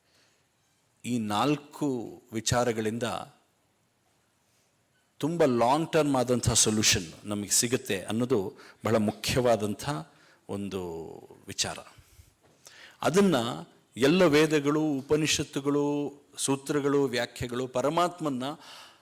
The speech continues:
ಅವನು ಜ್ಞಾನಾನಂದಮಯ ರೂಪ, ಅವನು ಸಚ್ಚಿದಾನಂದ ಪರಮಾತ್ಮ ಅಂತ ಕರೆದು ಇದನ್ನೇ ಹೇಳ್ತಾ ಇವೆ. ಇದೇ ವಿಷಯವನ್ನ ಪುಷ್ಟೀಕರಿಸ್ತಾ ಇದೆ, ಸ್ಪಷ್ಟೀಕರಿಸ್ತಾ ಇದೆ. ಆದರೆ ನಮ್ಮನ್ನ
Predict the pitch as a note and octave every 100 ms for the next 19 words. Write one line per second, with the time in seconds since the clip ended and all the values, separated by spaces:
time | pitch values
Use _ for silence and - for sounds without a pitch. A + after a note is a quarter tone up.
0 | - B2+ D3 C3 A2+ C3+ D#3 E3 D#3+ D3+
1 | C#3+ C3+ C3 B2+ B2 C3 B2+ - - _
2 | _ - C#3+ - B2+ - E3 E3+ E3 D#3+
3 | D3 B2+ C#3+ D3 C#3+ - C#3+ C#3 B2+ B2+
4 | B2 - B2 D#3 B2 B2+ - - - A#2+
5 | C#3 G3+ A3 C#3+ D#3 C#3+ - A#2+ G#2+ D3
6 | D#3 - - B2+ F3 F#3 F#3 - F3 D3
7 | C#3+ C#3 E3+ F3+ - - - _ _ _
8 | - D#3+ - G#3 - C#3+ - - A#2+ G#2+
9 | C#3+ C#3+ - B2 C#3+ A#2+ G#2+ G2+ - F#2
10 | D2 - - D#2+ - - - - _ -
11 | - - - F3+ F3+ E3 D#3 F3+ F#3